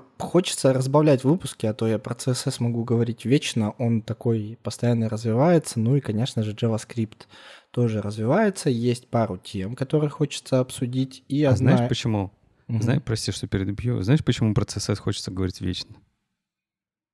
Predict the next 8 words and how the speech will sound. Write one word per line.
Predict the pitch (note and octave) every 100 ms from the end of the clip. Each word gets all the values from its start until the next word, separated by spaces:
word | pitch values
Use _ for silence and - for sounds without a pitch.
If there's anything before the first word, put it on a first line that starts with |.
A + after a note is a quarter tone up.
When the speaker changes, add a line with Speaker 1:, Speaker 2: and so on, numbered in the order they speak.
| _
Speaker 1:
Почему? | A2 G#2+ G2+
Speaker 2:
Потому | - E2+
что | - F2+
он | F2+
вечно | F2+ - F#2
зеленый. | E2+ F2+ A2 A#2+ - _ _ _ _ _ _ _ -
Speaker 1:
Ой, | A#2+ B2 B2+ B2+ A#2 A#2 - _ _ -
ой, | D3 B3 B3+ F3+ -